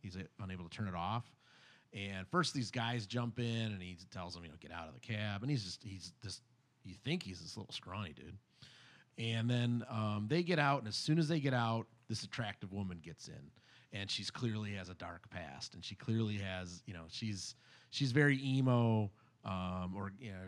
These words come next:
gothy, whatever. And he instantly is like, "Eh, screw that party. I'm gonna hang out with this chick."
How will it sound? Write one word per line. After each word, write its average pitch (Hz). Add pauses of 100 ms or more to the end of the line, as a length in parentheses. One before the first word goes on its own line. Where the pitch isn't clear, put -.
(200)
gothy, 95
whatever. 95 (1000)
And 113
he 104
instantly 101
is 85
like, 87 (200)
"Eh, 214 (120)
screw 147
that 135
party. 135
I'm 117
gonna 113
hang 110
out 104
with 92
this 123
chick." 87